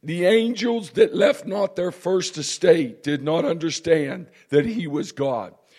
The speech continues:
You have to believe that he is God. Because you see, the salvational message does not come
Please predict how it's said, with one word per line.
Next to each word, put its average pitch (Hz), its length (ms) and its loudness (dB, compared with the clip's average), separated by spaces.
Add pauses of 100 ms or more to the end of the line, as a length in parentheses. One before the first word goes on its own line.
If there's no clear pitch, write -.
(300)
You 165 180 -2
have 180 540 0
to 196 80 -4
believe 190 880 -4 (360)
that 147 140 0
he 180 260 -6
is 175 140 0
God. 127 460 -2 (840)
Because 151 460 0
you 160 80 0
see, 185 500 -2 (720)
the 165 460 -8 (1500)
salvational 175 1400 2 (580)
message 147 960 -2 (380)
does 185 340 4
not 196 320 -2
come 156 560 -2